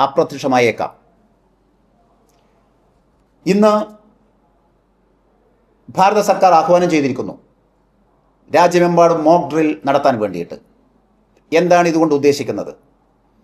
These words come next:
പാകിസ്ഥാനിൽ നിന്ന് ഇതുപോലെയോ അല്ലെങ്കിൽ മറ്റൊരു തരത്തിലുള്ള തിരിച്ചടി ഉണ്ടായിക്കഴിഞ്ഞാൽ, യുദ്ധസമാനമായ സാഹചര്യം ഉണ്ടായിക്കഴിഞ്ഞാൽ ഭാരത ജനത ഏത് തരത്തിൽ പെരുമാറണം, അവരുടെ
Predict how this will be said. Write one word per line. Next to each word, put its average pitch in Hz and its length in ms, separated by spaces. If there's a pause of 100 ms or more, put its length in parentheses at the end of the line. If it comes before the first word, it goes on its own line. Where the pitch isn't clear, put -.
(1300)
പാകിസ്ഥാനിൽ 208 680
നിന്ന് 208 200 (1400)
ഇതുപോലെയോ 214 580
അല്ലെങ്കിൽ 202 300
മറ്റൊരു 202 240
തരത്തിലുള്ള 196 440
തിരിച്ചടി 185 360
ഉണ്ടായിക്കഴിഞ്ഞാൽ, 165 580
യുദ്ധസമാനമായ 170 600 (100)
സാഹചര്യം 147 360
ഉണ്ടായിക്കഴിഞ്ഞാൽ 110 540 (1300)
ഭാരത 180 340
ജനത 170 200 (200)
ഏത് 190 180 (100)
തരത്തിൽ 180 340 (100)
പെരുമാറണം, 160 540 (880)
അവരുടെ 165 280